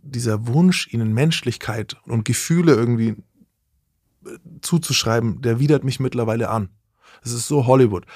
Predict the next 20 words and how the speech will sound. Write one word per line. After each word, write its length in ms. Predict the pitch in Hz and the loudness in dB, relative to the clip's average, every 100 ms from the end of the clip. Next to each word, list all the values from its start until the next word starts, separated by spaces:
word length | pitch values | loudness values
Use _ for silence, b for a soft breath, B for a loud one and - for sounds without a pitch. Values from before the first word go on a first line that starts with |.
| B | B
Pass 160 | - 175 | 0 0
auf, 160 | 117 | 0
die 80 | - | 0
Situation 480 | 143 170 170 - 180 | 2 2 0 0 0
in 100 | 165 | 2
Wirklichkeit 460 | 156 156 - 131 123 | 2 0 -2 -2 2
war 120 | 120 | 0
so. 240 | 110 92 - b b b b b b | 0 -6 -8 b b b b b b
Kuklinski, 580 | - 135 175 185 - 165 | -4 2 6 6 4 2
Anfang 320 | 131 131 127 | 2 2 0
zwanzig, 540 | - 143 160 160 151 - _ | 4 4 4 2 0 -6 _
wollte 280 | - 120 110 | -2 0 2
halt 140 | 113 107 | 2 2
in 100 | 120 | 0
diese 220 | 117 113 | 0 2
Murder 240 | 104 107 | 2 4
Machine 320 | 110 107 113 104 | 2 0 -2 -2
reinkommen, 500 | 107 107 107 104 101 | -2 -2 -2 -2 0
wollte, 360 | 104 110 92 69 - | 0 -2 -6 -6 -8
ne, 220 | 190 | -6